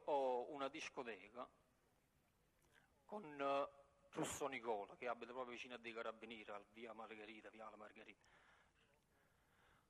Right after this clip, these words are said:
Il ventiquattro, eh, dicembre io sono stato aperto con la discoteca, noi, eh, andavamo, andavamo, eh, io una-, cominciavamo a aprire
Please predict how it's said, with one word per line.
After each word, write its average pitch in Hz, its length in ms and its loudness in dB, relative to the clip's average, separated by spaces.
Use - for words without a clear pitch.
Il 156 140 -2
ventiquattro, 151 1300 6
eh, 127 40 -4
dicembre 107 880 -2
io 185 180 0
sono 151 100 -2
stato 139 280 0
aperto 135 360 0
con 113 100 0
la 110 60 0
discoteca, 110 500 -6
noi, 175 200 -2
eh, 151 340 4
andavamo, 127 480 2
andavamo, 123 600 0
eh, - 60 -8
io 143 140 -2
una-, 127 420 0
cominciavamo 120 640 0
a 117 580 2
aprire 135 400 0